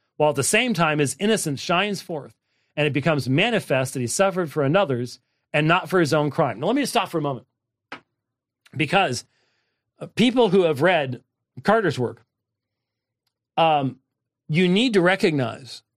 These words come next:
that the, in modern unbelieving seminaries or compromised seminaries, whatever terminology you want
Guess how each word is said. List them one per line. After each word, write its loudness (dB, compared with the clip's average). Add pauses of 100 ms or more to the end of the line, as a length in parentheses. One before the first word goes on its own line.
(580)
that 0 (2500)
the, 0 (1200)
in 2 (680)
modern 2 (1200)
unbelieving 4
seminaries 2
or -4
compromised 0
seminaries, 0
whatever -16
terminology -18
you -20
want -20